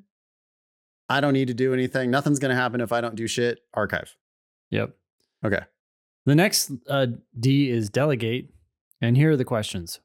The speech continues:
Speaker 2: What should I not be responsible for?
Speaker 1: Wow.
Speaker 2: Sometimes we take on things we shouldn't because someone else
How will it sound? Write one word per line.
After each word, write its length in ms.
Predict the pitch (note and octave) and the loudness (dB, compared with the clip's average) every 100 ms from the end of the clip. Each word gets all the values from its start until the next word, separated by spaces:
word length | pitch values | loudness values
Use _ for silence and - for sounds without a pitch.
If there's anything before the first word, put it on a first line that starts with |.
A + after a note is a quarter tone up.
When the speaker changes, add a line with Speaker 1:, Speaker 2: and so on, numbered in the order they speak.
| - | -2
Speaker 2:
What 280 | A#2 F#3 G3 | 2 2 2
should 220 | - D#3+ | 0 2
I 160 | C#3 B2 | 2 2
not 480 | A2 A#2 C3 D3+ - | 0 0 -2 -2 -4
be 120 | G#2+ | -4
responsible 680 | G2 - F#2 F2 F2 D#2+ D#2 | -4 -8 -10 -12 -14 -16 -16
for? 320 | - C2+ - _ - | -16 -18 -20 _ -6
Speaker 1:
Wow. 420 | A#2 G2+ F#2+ F#2 - _ _ _ _ _ _ _ _ _ _ - | -2 0 0 -2 -10 _ _ _ _ _ _ _ _ _ _ 0
Speaker 2:
Sometimes 320 | D3+ E3+ B2+ | 2 4 4
we 100 | C3+ | 2
take 220 | C#3+ D3 | 2 0
on 140 | C#3 B2+ | 0 0
things 220 | C3+ A#2 | -2 0
we 320 | B2 A#2+ A2+ | 0 0 0
shouldn't 560 | G#2+ - A3 B2 - - | -2 0 2 2 -4 -8
because 380 | A#2 C3+ A#2 G#2+ | -4 -2 -2 -2
someone 420 | - D3 D#3 C3 | -2 0 2 2
else 560 | C#3+ F#3 - - - | 0 0 -2 -8 -10